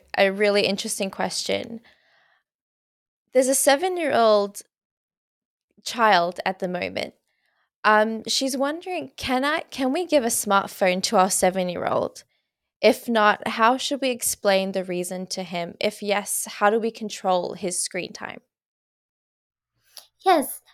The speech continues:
Speaker 2: you can give, uh, s-, a screen time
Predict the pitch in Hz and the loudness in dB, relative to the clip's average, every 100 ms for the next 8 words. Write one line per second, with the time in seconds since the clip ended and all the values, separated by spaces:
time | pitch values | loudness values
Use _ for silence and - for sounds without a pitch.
0 | - 277 349 403 415 359 247 269 294 - | -6 -4 -2 0 0 0 0 0 0 -2
1 | 247 233 226 214 220 247 - 277 - 294 | -2 0 0 -2 -2 -4 -4 -4 -2 -2
2 | 320 262 226 370 | -2 0 0 -2